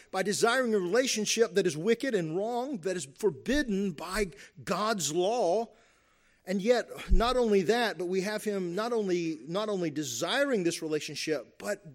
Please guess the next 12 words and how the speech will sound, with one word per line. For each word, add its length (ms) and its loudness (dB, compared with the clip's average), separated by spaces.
willing 460 2
to 100 -4
do 180 -2
whatever 680 -4
is 160 -6
necessary 600 -4
to 300 -4
complete 580 -6
his 400 -4
task 560 -4
of 300 -4
conquering 1000 -6